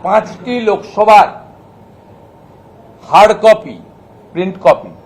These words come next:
আমরা আজকে তিনজন with some our assistant, আমরা ওটা ওনার টেবিল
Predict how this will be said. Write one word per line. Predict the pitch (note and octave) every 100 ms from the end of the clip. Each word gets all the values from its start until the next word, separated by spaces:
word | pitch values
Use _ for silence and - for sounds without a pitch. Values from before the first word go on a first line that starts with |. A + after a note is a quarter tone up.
| _ _ _ - _ _ - E3
আমরা | F3+ G3 A3 G#3
আজকে | F3+ F#3+ F#3
তিনজন | F3 E3+ F#3+ A#3 A#3+ - - - _ - _ _ _ - -
with | D#3+ E3+ -
some | F3 F3+ - -
our | D3 D#3+ D3
assistant, | C#3+ F3 E3+ A3 B3 - - _ _ _ _ _ _ - D3
আমরা | E3 F3 F3+
ওটা | F#3 G3 A#3+ A#3 - - _ _ _ D#3+
ওনার | F3 G3 G3
টেবিল | F3+ E3+